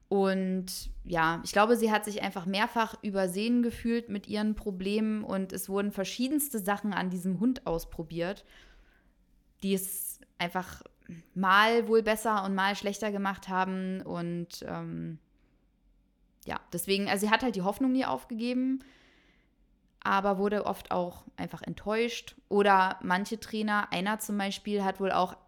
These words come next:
sie einfach fallen gelassen, hat ihr erst gesagt, „Ich helfe dir und ich, ähm, helfe dir auch bei der Resozialisation von deinem Hund“ und so weiter und hat dann aber irgendwann gesagt,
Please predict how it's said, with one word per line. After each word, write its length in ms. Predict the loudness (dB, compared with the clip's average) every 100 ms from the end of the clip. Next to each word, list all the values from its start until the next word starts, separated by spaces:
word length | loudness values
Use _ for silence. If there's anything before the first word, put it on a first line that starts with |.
| -12
sie 200 | -4 -2
einfach 280 | -2 -4 -8
fallen 360 | -2 2 4
gelassen, 460 | 2 0 -4 -4 -6
hat 160 | -4
ihr 80 | -2
erst 300 | 0 0 0
gesagt, 560 | -4 0 0 0 -8 -12
„Ich 160 | -6
helfe 260 | 0 0 0
dir 400 | -6 0 0 0 -2
und 440 | -4 -6 -10 -12 -14 -18 -12
ich, 340 | -10 -10 -8
ähm, 280 | -6 -4 -4
helfe 240 | -2 -2
dir 180 | -2 -2
auch 120 | -2
bei 160 | -2 -2
der 380 | 0 0 -2 -4 -12 -20 -16 -2
Resozialisation 1040 | 0 0 -2 -4 -4 -2 -2 0 2 4
von 180 | 2 0
deinem 240 | 0 0 2
Hund“ 180 | 0
und 100 | 0
so 120 | -2 0
weiter 380 | 0 0 -2
und 120 | -2 -2
hat 160 | -2
dann 140 | -4 -2
aber 200 | -2 -2
irgendwann 320 | -2 -4 -4
gesagt, 480 | 0 2 0 -2